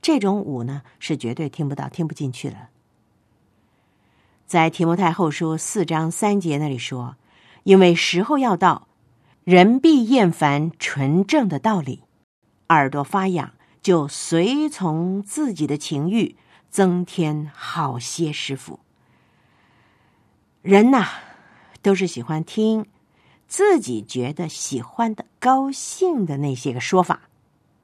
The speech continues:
就跟着好听的信息呢，这好听的是自己觉得好听的哦，啊，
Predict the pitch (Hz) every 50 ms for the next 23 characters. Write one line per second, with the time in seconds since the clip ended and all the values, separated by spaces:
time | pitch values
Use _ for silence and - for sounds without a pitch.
0 | _ _ _ _ _ _ _ _ _ - - 190 175 156 - - 226 226 214 208
1 | 175 - - 160 147 131 120 - 202 202 208 208 196 175 156 - - 240 233 196
2 | 175 - - 190 180 175 165 151 143 143 - _ _ - _ - - 240 - -
3 | 151 143 - 185 190 196 185 175 - 196 190 - - 302 262 185 170 143 - 165
4 | 180 190 - 151 135 147 170 175 170 156 156 156 165 170 _ _ _ _ _ _
5 | _ - - 131 -